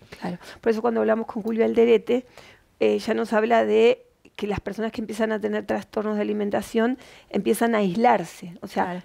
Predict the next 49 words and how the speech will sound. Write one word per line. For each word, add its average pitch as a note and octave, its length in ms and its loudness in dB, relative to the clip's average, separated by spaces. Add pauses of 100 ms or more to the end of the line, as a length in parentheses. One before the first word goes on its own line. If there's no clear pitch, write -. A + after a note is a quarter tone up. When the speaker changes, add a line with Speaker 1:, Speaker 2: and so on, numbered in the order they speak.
Speaker 1:
no G#3+ 180 2
comparten G3+ 480 -2
la F#3+ 100 -2
mesa G3 260 -4
del F#3 60 0
desayuno, A#3+ 720 0
no G#3 160 0
comparten G3 380 -2
la F#3+ 40 0
mesa F#3 280 -6
del F3+ 60 -2
almuerzo, A3 840 0 (280)
siempre G#3+ 360 0
llegan G#3+ 260 2
justo G#3+ 300 -4
a G#3 40 4
una G3 200 2
hora G3+ 240 2
que F#3 100 -2
van G3 180 0
y G3 80 0
vienen. G3 380 2
Y, F#3 140 -2 (260)
entonces, G#3 320 0
a, - 80 0 (220)
e, A3 160 4
es G#3 80 -4
como G#3 400 -2
empezar G#3 400 -2
a A#3 60 6
evitar A3+ 680 4 (280)
el G3 100 -2
contacto G3 460 -2
con F3+ 160 -2
los F3+ 180 -6
otros. F#3+ 460 0
Speaker 2:
Claro, D#3+ 340 -6 (460)
claro. F#3 340 -2
Y E3+ 120 -6
pensemos F#3 500 -2
la F#3 160 2
ansiedad F3 640 0
y F#3 200 -2
la D#3+ 120 -4
angustia F3+ 500 -4
y - 20 0
la D#3+ 140 -4
Speaker 1:
Que C#3+ 60 -10
eso D#3 40 -4